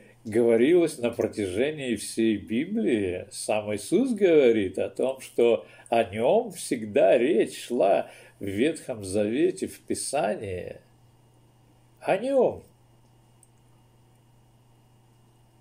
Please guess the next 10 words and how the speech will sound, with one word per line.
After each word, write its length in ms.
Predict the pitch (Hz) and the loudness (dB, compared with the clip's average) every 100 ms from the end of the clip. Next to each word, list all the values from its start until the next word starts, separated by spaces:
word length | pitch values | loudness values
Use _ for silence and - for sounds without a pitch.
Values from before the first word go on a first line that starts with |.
| _ _ _ _ - | _ _ _ _ 0
Об 240 | 151 - - | 0 0 4
этом, 520 | 220 233 208 185 - _ | 6 6 2 0 -12 _
э, 320 | 170 202 - - | 6 6 6 0
этой 540 | - 214 214 185 - - - _ _ | 2 4 8 6 6 -4 -20 _ _
завершенной 1120 | 139 110 185 202 196 185 - 226 220 202 202 | -4 6 6 8 6 4 2 4 4 2 4
работе, 800 | 175 180 170 208 214 180 - 120 | 6 4 4 6 6 6 4 4
которую 800 | 110 123 123 147 143 139 127 117 - - - - _ _ _ _ | 4 0 4 4 6 6 6 4 -2 -20 -20 -20 _ _ _ _
ожидал 800 | - 131 110 175 185 208 151 92 | 0 0 2 0 4 6 6 2
народ 540 | 90 113 127 160 113 87 | 0 2 4 4 2 -2
Божий, 800 | 90 113 101 87 - 90 - | 0 2 2 -2 -8 -10 -12